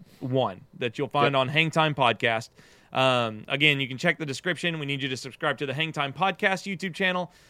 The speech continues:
Speaker 1: down below and the Hang Time Raw YouTube channel down below. Down below. Also check out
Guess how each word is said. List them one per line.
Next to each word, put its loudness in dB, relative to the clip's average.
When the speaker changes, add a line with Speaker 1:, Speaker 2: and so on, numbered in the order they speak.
Speaker 1:
down 2
below 4
and 2
the -2
Hang -4
Time -2
Raw 6
YouTube -2
channel -2
down -2
below. 2
Down -2
below. 4
Also -4
check -6
out 0